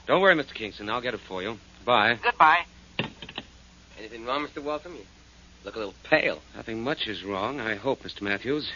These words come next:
Speaker 1: That was my boss, Mister Kingston. He wants me to keep you here in my office until Boston Blackie gets here.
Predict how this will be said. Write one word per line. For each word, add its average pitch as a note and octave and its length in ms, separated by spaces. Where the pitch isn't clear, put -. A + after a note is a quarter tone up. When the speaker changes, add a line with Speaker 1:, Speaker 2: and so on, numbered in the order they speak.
Speaker 1:
That B2 60
was B2 120
my C3 100
boss, B2 300
Mister - 160
Kingston. G#2+ 480
He A#2 60
wants F3 180
me D#3+ 60
to D3 60
keep - 280
you C#3+ 120
here D3 200
in C#3 80
my C3 160
office B2 340
until B2 320
Boston B2+ 400
Blackie C3 320
gets F2+ 240
here. F2 240